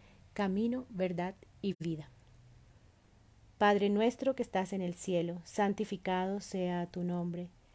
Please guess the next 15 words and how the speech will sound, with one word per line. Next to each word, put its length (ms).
Venga 560
a 60
nosotros 540
tu 120
reino. 440
Hágase 480
tu 140
voluntad 680
en 160
la 120
tierra 460
como 240
en 60
el 140
cielo. 400